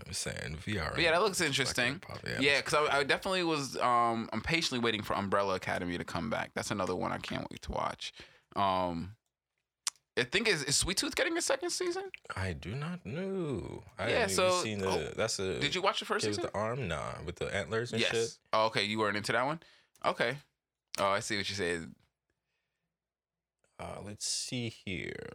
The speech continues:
Speaker 1: Season three Umbrella Academy update. Oh, it looks like so th-, they're working on it.
Speaker 2: Okay, that's
Speaker 1: You know what I'm
Speaker 2: good.
Speaker 1: saying? Just giving an update. Let me see.
Speaker 2: Are you keeping up with that one?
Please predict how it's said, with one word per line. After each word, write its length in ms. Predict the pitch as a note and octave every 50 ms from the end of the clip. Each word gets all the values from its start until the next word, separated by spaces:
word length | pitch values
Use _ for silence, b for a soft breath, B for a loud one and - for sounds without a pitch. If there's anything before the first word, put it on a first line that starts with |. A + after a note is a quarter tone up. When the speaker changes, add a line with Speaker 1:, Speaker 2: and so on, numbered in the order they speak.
| - - _ _ _ _ _ _ _ _ _ -
Speaker 1:
Season 580 | - - - - F#3 A#3+ B3+ - - D3+ D#3 D3+
three 340 | - - - C#3+ C3+ B2+ A#2+
Umbrella 440 | A#2+ A2 A2 - G2 G#2+ A2 A2 - -
Academy 680 | G2+ - - - - F2+ F#2 G2+ F2 G2 F#2+ - - _ _ -
update. 1120 | E2 D#2+ - _ _ _ _ _ _ - - - - - - _ _ - - - - - - -
Oh, 140 | D3 G3 F#3+
it 40 | B2
looks 200 | C#3+ - - -
like 160 | C3+ C3+ B2+
so 180 | - C3+ B2 A2+
th-, 120 | G#2+ D2 D2
they're 140 | F#2+ A2 C3
working 420 | A2 E2 G2+ C#3 D#3 - - F2
on 180 | D#2+ D#2 D#2 D2
it. 160 | D#2 F2 - - _ b b b b
Speaker 2:
Okay, 320 | - F#3+ - - C#3+ C3 C#3+
that's 160 | D#3+ - -
Speaker 1:
You 60 | G#2
know 40 | -
what 40 | -
I'm 40 |
Speaker 2:
good. 40 | G2+
Speaker 1:
saying? 560 | - - A2 G#2+ G#2+ G#2 G#2 G#2 G#2 G2+ G2+ G2 -
Just 160 | - - - -
giving 160 | G2 G2 F#2
an 100 | F2 F2+
update. 420 | G#2 A2+ - - - A2 A#2 A#2
Let 100 | A2+ -
me 60 | A#2
see. 200 | G#2+ - - - - - G#2+ _ _ _ _ _ _ _ _ _ _ _ _ _ _ _ _ _ _ _ _ _ _ - -
Speaker 2:
Are 60 | A2
you 60 | A#2
keeping 220 | - - G#2+ A#2 G#2
up 80 | F#2+
with 100 | G#2 F#2+
that 120 | G2+ G#2 A#2
one? 160 | B2+ B3+